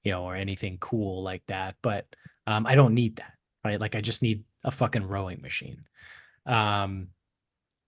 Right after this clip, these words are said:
so I bought that. That's in the basement. The, the treadmill is up here. We keep it, like,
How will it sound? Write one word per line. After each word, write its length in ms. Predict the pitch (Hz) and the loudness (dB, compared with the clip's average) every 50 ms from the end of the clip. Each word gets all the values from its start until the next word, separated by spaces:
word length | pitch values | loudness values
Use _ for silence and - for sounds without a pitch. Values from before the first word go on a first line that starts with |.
| _ _ _ _ _ _ _ _ _ _ _ _ _ | _ _ _ _ _ _ _ _ _ _ _ _ _
so 160 | _ - 151 139 | _ 8 8 10
I 40 | |
bought 280 | 131 147 143 139 139 139 | 10 12 10 10 10 8
that. 240 | 143 131 123 135 131 | 8 6 8 8 10
That's 240 | 147 143 139 139 143 | 10 10 10 8 6
in 60 | 143 | 4
the 80 | 139 | 6
basement. 560 | 120 123 123 117 107 - 131 120 117 113 113 - | 6 6 2 2 2 2 0 0 0 -2 0 2
The, 420 | 127 117 113 113 110 110 110 104 - _ | 2 4 4 4 2 2 0 -2 -6 _
the 180 | - 123 110 104 | 0 2 2 2
treadmill 640 | 95 - - 156 143 135 131 139 135 131 123 117 110 | 0 6 8 8 10 10 10 10 10 10 8 6 2
is 180 | 107 101 - | 0 -2 -2
up 220 | - - 113 107 - | -2 -2 -2 -2 -4
here. 480 | - - 117 107 104 101 98 98 98 - - | -2 0 0 0 0 0 -2 -4 -6 0 0
We 100 | 123 110 | 0 0
keep 260 | - - 120 - 113 | 2 2 2 2 2
it, 180 | 107 104 - | 0 0 0
like, 340 | 113 110 101 95 98 - - | 0 0 0 0 -2 -6 -12